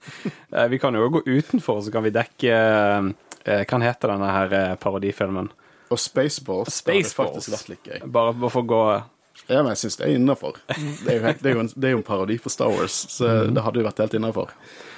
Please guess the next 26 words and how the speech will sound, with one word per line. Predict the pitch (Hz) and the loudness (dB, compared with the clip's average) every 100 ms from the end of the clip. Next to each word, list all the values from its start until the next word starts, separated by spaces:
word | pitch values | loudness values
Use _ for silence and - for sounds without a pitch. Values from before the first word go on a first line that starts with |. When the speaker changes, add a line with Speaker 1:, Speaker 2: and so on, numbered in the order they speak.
| - - | -18 -4
Speaker 2:
Eh, | 123 | 2
men | 143 | 2
jeg | 135 | 4
har | 165 151 | 4 2
vært | 127 | 2
veldig | 117 131 | -2 0
fornøyd, | 147 147 127 98 95 | 2 4 2 0 -4
eh, | 95 92 92 92 90 95 - | -2 0 0 -2 -4 -6 -2
med | 113 | 0
det | 107 | 0
meste | 104 120 | 0 0
vi | |
har | 104 | 0
fått | - 104 _ | 0 -6 _
nå. | 98 90 107 123 - | -6 -4 -4 -6 -2
Eh, | 110 104 101 90 76 76 78 | 0 4 4 4 4 2 0
bare | 76 92 110 117 | -4 -8 -2 0
gå | 113 117 - | 0 -4 -6
tilbake | 120 117 110 104 | -2 0 0 -4
en | 92 | -8
uke, | 92 92 | -8 -10
så | - | -8
kan | 101 | -6
dere | 98 | -4
høre, | 98 95 101 98 - - - - - | -4 -2 0 0 -4 -14 -20 -20 -4
eh, | 101 95 92 92 85 - 90 | -2 0 0 0 0 0 -2